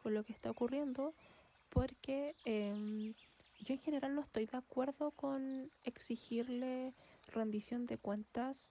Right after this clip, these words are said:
a las personas famosas, porque no es su función. Me parece que en primer lugar hay que, eh, pedir rendición de cuentas a las autoridades correspondientes, em, porque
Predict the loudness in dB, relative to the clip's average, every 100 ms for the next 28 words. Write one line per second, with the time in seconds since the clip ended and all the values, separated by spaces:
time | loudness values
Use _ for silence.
0 | _ -4 -2 -2 -4 -8 -16 -20 -20 -6
1 | -4 -2 -2 0 -2 -2 -2 -2 -2 -2
2 | -2 -4 -20 -20 -20 -20 -14 -2 -2 0
3 | -2 0 0 0 0 0 0 0 0 -2
4 | -2 -2 0 -2 -2 -4 -4 -2 -2 0
5 | 0 0 -2 -2 -4 -4 -4 -4 -4 -8
6 | -20 -20 -20 -8 -2 0 0 -2 -2 -2
7 | -2 0 -2 -2 -2 -2 -2 -4 -2 0
8 | 2 0 -2 -2 -2 0 -2 -4 -4 -4
9 | -6 -4 -2 -4 -4 -6 -6 -10 -20 -20
10 | -20 -20 -10 -2 0 0 -2 -4 -4 -4
11 | -6 -8 -12 -10 -2 -2 -2 -2 -2 0
12 | -4